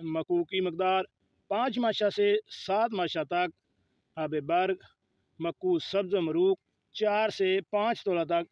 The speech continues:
दे सकते हैं। अब हम बात करेंगे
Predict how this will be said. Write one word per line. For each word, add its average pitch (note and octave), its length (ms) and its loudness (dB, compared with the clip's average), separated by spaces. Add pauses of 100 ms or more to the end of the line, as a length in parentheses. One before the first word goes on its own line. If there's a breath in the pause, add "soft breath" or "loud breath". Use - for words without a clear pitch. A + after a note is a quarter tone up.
(220)
दे F3 200 0
सकते - 340 -10
हैं। A#2+ 180 -16 (1700 soft breath)
अब A#3+ 100 -4
हम C#4+ 100 4
बात C4+ 220 0
करेंगे A#3 460 2